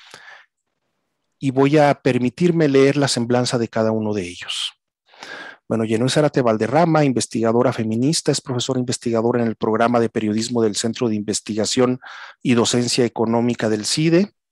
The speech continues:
maestra en sociología por la Universidad de Birmingham, doctora en periodismo y comunicación de masas por la Universidad de Westminster,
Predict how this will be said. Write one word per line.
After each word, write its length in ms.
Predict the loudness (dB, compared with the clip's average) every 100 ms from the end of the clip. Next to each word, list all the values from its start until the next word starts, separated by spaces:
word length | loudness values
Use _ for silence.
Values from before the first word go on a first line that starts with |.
| -20 -20 -10
maestra 360 | -2 0 2 0
en 60 | -2
sociología 580 | -2 0 -2 0 -2
por 160 | 0 0
la 80 | 0
Universidad 500 | 0 -2 -2 0 0
de 100 | 0
Birmingham, 720 | 2 2 2 0 0 0 -2 -6 -20 -20 _
doctora 380 | -4 -2 2 2
en 80 | 2
periodismo 580 | 2 2 2 0 -2 -2
y 20 |
comunicación 680 | 0 -2 -2 -2 -4 -2 -2
de 80 | 0
masas 420 | 2 2 0 -2
por 160 | -4 -4
la 60 |
Universidad 520 | -2 -2 -4 -2 0
de 60 | 0
Westminster, 800 | 0 0 -2 -2 -2 -2 -2 -2